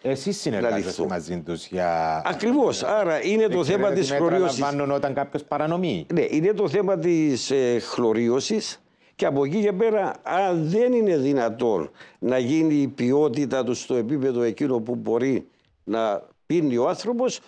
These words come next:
Speaker 2: τότε περνούνται άλλα μέτρα.
Speaker 1: Ε, τι
Speaker 2: Τότε
Speaker 1: μέτρα,
Speaker 2: είσαι υποχρεωμένος
Speaker 1: πέστε
Speaker 2: να
Speaker 1: μας
Speaker 2: τα
Speaker 1: εσείς.
Speaker 2: κλείσεις.
Speaker 1: Τι μέτρα;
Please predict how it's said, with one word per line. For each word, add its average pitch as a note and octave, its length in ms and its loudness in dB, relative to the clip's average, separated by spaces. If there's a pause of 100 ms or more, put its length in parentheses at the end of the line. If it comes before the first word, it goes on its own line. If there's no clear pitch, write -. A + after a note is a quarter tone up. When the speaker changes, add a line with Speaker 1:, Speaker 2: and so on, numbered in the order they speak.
(260)
Speaker 2:
τότε F#3 340 0 (160)
περνούνται D4+ 340 0
άλλα E4+ 200 4
μέτρα. F2 300 -2
Speaker 1:
Ε, - 80 -6
τι - 60 -6
Speaker 2:
Τότε G3 140 2
Speaker 1:
μέτρα, - 100 2
Speaker 2:
είσαι - 120 -2
υποχρεωμένος A3 440 0
Speaker 1:
πέστε - 140 0
Speaker 2:
να - 20 -2
Speaker 1:
μας B3+ 60 0
Speaker 2:
τα D#4+ 100 2
Speaker 1:
εσείς. - 100 -4
Speaker 2:
κλείσεις. - 300 -10
Speaker 1:
Τι C3 80 -2
μέτρα; A2+ 360 -4